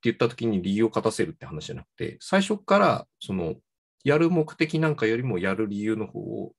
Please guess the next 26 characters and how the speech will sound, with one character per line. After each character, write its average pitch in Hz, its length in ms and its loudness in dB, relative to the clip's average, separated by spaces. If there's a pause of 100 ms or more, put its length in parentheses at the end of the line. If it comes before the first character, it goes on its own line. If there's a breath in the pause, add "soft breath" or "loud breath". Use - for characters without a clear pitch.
(120)
え - 40 -18
っ - 120 -16
と、 - 220 -10 (640 loud breath)
う 90 40 -10
ん、 82 260 -10 (140)
け-、 - 180 -8
計 131 300 0
画 127 300 -4
な 120 140 2
り 98 200 -6
予 87 120 0
定 98 200 0
す 98 160 -6
る 95 120 -4
段 98 240 -2
階 95 280 -4
か 185 120 0
ら 131 120 2
そ 113 220 -6
ん 117 60 -2
な 110 100 0
風 113 160 -2
に 82 100 -6
考 92 340 -4
え 78 80 -8
て、 - 320 -4